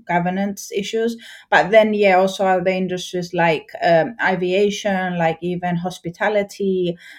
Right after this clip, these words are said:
Um, so I do try and, uh, look at other industries and see what you can bring back and how you can adjust it to the shipping and maritime industry.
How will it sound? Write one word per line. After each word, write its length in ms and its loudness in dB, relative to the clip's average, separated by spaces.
Um, 600 0
so 260 2
I 140 4
do 260 -2
try 440 0
and, 720 0
uh, 460 2
look 220 -2
at 100 0
other 200 0
industries 560 -6
and 160 -4
see 260 -4
what 260 -2
you 100 -14
can 160 -6
bring 240 -6
back 280 -4
and 120 -12
how 180 -6
you 120 -6
can 200 -14
adjust 420 -8
it 140 -16
to 500 -6
the 100 -6
shipping 340 -12
and 100 -8
maritime 440 -6
industry. 500 -12